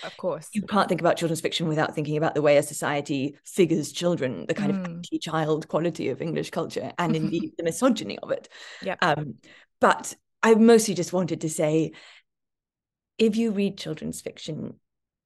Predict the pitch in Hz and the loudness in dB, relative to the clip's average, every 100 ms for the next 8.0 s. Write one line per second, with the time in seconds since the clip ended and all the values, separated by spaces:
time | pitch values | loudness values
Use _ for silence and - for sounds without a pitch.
0 | _ 196 185 190 190 185 180 190 214 214 | _ -6 -2 0 0 0 0 2 2 4
1 | 220 208 - - - 175 175 175 170 - | 2 0 -10 -12 -8 -6 -4 -6 -8 -10
2 | 170 156 - 160 160 170 185 180 165 170 | -10 -10 -12 -12 -8 -8 -6 -6 -6 -6
3 | 156 - - - - 180 151 151 - - | -8 -8 -8 -8 -6 -6 -6 -8 -12 -14
4 | - - _ _ _ _ - - 285 - | -14 -16 _ _ _ _ -20 -12 -10 -10
5 | 415 - 160 170 185 - 196 - - 160 | -16 -12 -10 -6 -6 -4 -6 -6 -6 -4
6 | 175 175 175 170 _ _ _ - 208 196 | 0 0 0 -4 _ _ _ -8 -4 -4
7 | - 180 185 185 185 196 208 160 - | -4 -2 0 -2 0 2 2 2 -4